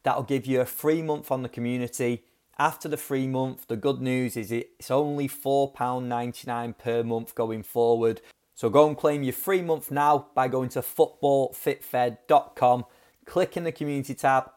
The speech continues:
and signing up there. Let's get into part two of the podcast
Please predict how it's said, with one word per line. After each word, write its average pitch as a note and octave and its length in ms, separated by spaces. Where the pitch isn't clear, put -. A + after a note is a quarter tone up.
and A#2+ 180
signing B2+ 480
up - 140
there. G#2+ 300
Let's C#3+ 260
get - 300
into C#3 500
part D3 440
two D3 400
of B2 160
the B2 100
podcast B2+ 640